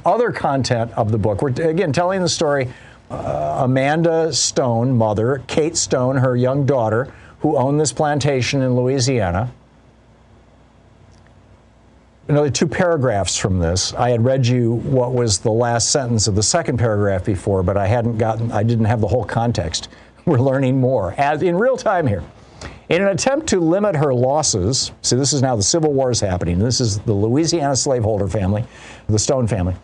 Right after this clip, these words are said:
In an attempt to limit her losses, Amanda Stone sent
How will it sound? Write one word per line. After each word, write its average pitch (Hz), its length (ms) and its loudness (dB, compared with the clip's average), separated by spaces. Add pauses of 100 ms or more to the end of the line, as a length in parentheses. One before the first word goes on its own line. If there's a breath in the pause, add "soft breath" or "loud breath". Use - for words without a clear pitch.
(300 loud breath)
In 175 100 2
an 180 80 2
attempt 262 360 0
to 180 140 0
limit 214 340 2
her 160 140 0
losses, 139 520 0
Amanda 175 400 0
Stone 147 400 0
sent 123 260 -2